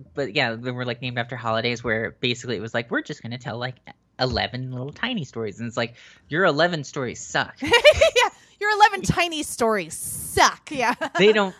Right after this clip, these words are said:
Speaker 1: add up to one good one.
Speaker 2: Yeah, yeah. <laughs> Maybe you should just take some time, not film those eleven shitty stories, and write one good story.
Speaker 1: It's like, what,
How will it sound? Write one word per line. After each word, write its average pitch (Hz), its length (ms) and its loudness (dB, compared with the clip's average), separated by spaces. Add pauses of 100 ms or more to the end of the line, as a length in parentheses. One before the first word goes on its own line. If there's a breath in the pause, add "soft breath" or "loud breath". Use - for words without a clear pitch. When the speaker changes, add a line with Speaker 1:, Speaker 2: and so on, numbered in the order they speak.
(120)
Speaker 1:
add 156 200 0
up 156 240 0
to 151 140 -10
one 151 280 -8
good 143 300 -4
one. 113 180 -10 (180)
Speaker 2:
Yeah, 262 380 2
yeah. 269 360 0
<laughs> 403 40 4
Maybe 330 280 0
you 494 200 2
should - 140 -8
just - 260 -4
take 302 300 -2
some 330 180 -6
time, 240 600 2
not 226 580 4
film 240 300 -2
those 233 180 0
eleven 233 320 -4
shitty 220 340 -4
stories, 196 520 0
and 208 180 -6
write 190 240 0
one 190 220 -12
good 185 260 -6
story. 139 400 -10
Speaker 1:
It's 254 220 -10
like, 139 320 -2
what, 185 180 -4